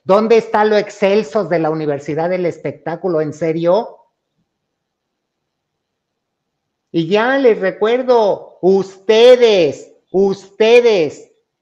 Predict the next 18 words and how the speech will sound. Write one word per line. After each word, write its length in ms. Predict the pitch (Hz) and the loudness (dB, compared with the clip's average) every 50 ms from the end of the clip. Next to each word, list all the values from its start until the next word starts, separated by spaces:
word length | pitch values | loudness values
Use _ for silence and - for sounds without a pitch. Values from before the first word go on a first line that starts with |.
| _ _ _ | _ _ _
son 300 | _ - 214 220 226 226 | _ 0 0 0 2 0
los 200 | 226 220 220 - | 0 0 -2 -4
que, 280 | - 180 156 190 - | -6 -8 -6 -6 -8
los 200 | 165 160 165 160 | -8 -8 -8 -8
que 140 | - - 170 | -8 -10 -8
llevaron 440 | 160 170 170 180 185 196 196 196 185 | -6 -4 -4 -2 -4 -4 -4 -6 -6
a 60 | 175 | -6
la 160 | 160 151 147 | -6 -8 -8
cárcel 380 | - 170 175 175 - 202 185 175 | -8 -8 -10 -8 -8 -8 -6 -6
a, 160 | 151 131 131 | -6 -8 -10
a, 580 | 131 - 131 127 123 - 127 120 117 117 120 127 | -14 -14 -16 -16 -16 -16 -18 -18 -16 -14 -14 -12
a 60 | 131 | -10
Gloria 400 | 131 151 147 160 170 165 160 160 | -8 -8 -6 -4 -4 -6 -6 -6
Trevi 300 | - 147 151 156 165 170 | -6 -6 -6 -6 -6 -6
y 80 | 165 | -6
a 80 | 139 120 | -8 -8
Sergio 320 | - - 143 139 - 156 | -8 -12 -14 -12 -12 -12
Andrade. 460 | 139 139 131 123 135 143 135 113 - | -12 -10 -10 -10 -10 -8 -10 -12 -12